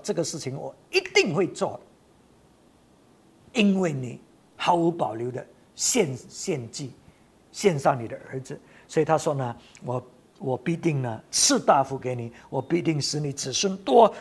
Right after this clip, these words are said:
啊，像天上的仇敌，你的子孙必多得着仇敌的城门。”你看，我们是可以把这个盟约推前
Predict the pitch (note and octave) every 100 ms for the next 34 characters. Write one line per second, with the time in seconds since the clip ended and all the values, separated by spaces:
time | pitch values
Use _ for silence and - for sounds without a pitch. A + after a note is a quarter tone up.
0 | - - A#2+ B2 - _ _ - - E3
1 | C3+ - - D#3 D3 D3 C3 - A2+ C#3+
2 | - - D#3 D#3+ - B2+ D#3+ D3 C#3+ F#3+
3 | D#3+ - C3+ D3 - D3 C#3+ C#3 B2 -
4 | A2+ A#2 C3+ A#2+ - - A2+ A2 G#2+ A#2+
5 | _ _ _ _ _ _ _ _ G3 C4
6 | G3 F3+ D3 C#3 C#3+ - - - A#3 -
7 | E3 F3+ F#3 F#3 C#3+ A#2+ - E3+ D3 C3
8 | B2 D#3+ F#3+ F#3 - - - - A3 G#3
9 | G#3 - - -